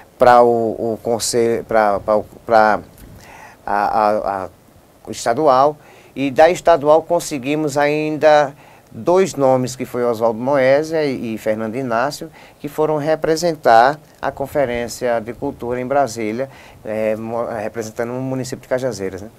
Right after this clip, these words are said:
É, também realizamos, é, lançamos o edital do fumink, que, que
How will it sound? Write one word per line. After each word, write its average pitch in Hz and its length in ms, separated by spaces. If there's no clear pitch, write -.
É, 131 260
também 156 380
realizamos, 139 1080
é, 123 280
lançamos 127 440
o 135 60
edital 117 460
do 107 140
fumink, 127 640
que, - 80
que 113 100